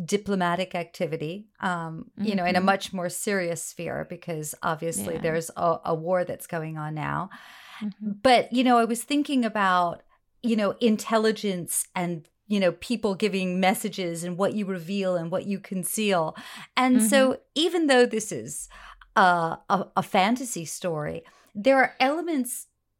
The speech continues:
Speaker 1: in it that resonate with me about the idea that
Speaker 2: Mm-hmm.
Speaker 1: when you have something valuable, you are going to have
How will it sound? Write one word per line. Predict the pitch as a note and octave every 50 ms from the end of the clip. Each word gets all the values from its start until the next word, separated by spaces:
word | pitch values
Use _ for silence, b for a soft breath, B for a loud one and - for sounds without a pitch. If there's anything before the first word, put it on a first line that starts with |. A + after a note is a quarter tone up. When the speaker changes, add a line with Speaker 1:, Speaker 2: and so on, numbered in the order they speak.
| _ -
Speaker 1:
in | B3+ C4+ D4+ F4 F#4
it | D#4 A#3+ F#3 F3 -
that | - G3+ - - F3+
resonate | F3 G#3 A3 B3+ A#3+ - C#4 A#3+ G#3+ F#3+ F#3 - -
with | F#3 F#3 F3 -
me | G3 F#3 E3+ D#3 D#3+ - -
about | G3 - A3 G3+ G3 G3 G3
the | G#3+ G#3 G3
idea | F#3+ G3 G3 - G#3 G3+ G3+
that | F#3+ G3+ F#3
Speaker 2:
Mm-hmm. | F#3 F#3 F3+
Speaker 1:
when | F#3 G3+ G3 G3+ G#3+ A3+
you | A#3 A#3+ B3
have | A#3 G3+ A3 G#3 G#3 G#3 G#3 G#3 A3
something | - - G3 F3+ E3+ - G3 F#3 F3
valuable, | E3+ G3 E3+ E3+ G#3 A3+ A#3 A3 G#3 E3 - D3 C#3+ D3 - B B B B B B B B
you | E3 E3 E3+ G3 A3+ A#3
are | A#3+ A#3
going | A3 A#3 A3+ G#3+ G#3 G#3 G#3
to | G3+ G#3+
have | G3 - - G3+ F#3+ F3+ F3 F3 F3 -